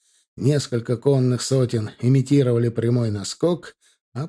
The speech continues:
пара тысяч, спешившись, бросилась вслед за ними.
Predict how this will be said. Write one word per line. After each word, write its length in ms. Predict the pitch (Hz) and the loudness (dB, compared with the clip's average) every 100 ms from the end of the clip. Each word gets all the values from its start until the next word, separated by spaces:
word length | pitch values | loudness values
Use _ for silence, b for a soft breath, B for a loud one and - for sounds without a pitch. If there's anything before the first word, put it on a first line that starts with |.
| - | -12
пара 300 | 123 147 156 | -12 -10 -12
тысяч, 680 | - 127 196 180 135 - - | -4 0 0 0 -2 -2 -10
спешившись, 800 | - 147 131 - 104 - 95 127 | -4 0 0 -2 -8 -8 -6 -2
бросилась 640 | 131 127 127 151 156 147 | 0 0 0 0 -2 -2
вслед 380 | - 127 131 123 | -2 0 0 0
за 180 | 127 | 0
ними. 480 | 131 131 113 92 73 | 2 2 2 -2 -8